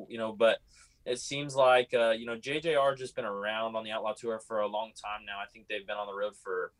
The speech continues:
at least five years, I'd say. Uh, so I think Phil's been able to fine-tune that package and has, seems like he has a really good qualifying package. Um, and, you know, they just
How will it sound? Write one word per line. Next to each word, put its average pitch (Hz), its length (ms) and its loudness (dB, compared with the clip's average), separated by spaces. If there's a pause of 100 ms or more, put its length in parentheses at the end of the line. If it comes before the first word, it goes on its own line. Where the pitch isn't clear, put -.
(200)
at 95 140 0
least 139 320 -6
five 107 320 2
years, 107 300 -4
I'd 98 160 -2
say. 98 360 -2 (540)
Uh, 113 160 6
so 139 160 0
I 143 60 4
think 170 200 -8
Phil's 131 320 0
been 120 120 -8
able 120 180 -2
to - 100 0
fine-tune 117 420 -6
that 107 220 -2
package 113 380 -2
and 110 100 -12
has, 113 200 -4
seems 143 280 -6
like 117 140 4
he 120 80 -2
has 113 140 4
a 113 60 -2
really 113 200 0
good 113 160 -4
qualifying 110 520 2
package. 104 520 -2 (460)
Um, 101 460 2 (640)
and, 113 360 2 (320)
you 139 80 -2
know, 151 80 4
they 175 120 6
just 190 340 -6